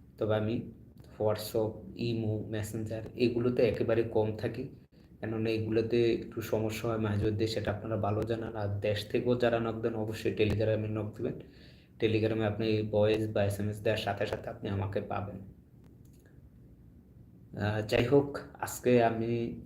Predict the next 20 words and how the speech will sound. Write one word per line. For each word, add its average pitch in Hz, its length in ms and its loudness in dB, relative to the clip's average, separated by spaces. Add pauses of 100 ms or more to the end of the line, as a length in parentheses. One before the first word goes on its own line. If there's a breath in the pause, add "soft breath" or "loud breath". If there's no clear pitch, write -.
(100)
আর 110 220 0
বেশি 104 360 -4
বড় 110 180 4
করব 107 300 0
না। 117 100 -2
আহ, 104 680 -6
যেই 107 220 4
বিষয়গুলো 107 460 0
আপনাদেরকে 107 440 0
বলেছিলাম 107 720 0
পুরো 110 160 4
লাইভে, 107 280 2
অনেকে 107 320 0
হয়তো 107 200 2
বা 110 100 4
অংশগ্রহণ 107 400 0
করতে 107 220 -4
পারেন, 113 260 -4
আবারও 104 320 2
বলি, 117 340 0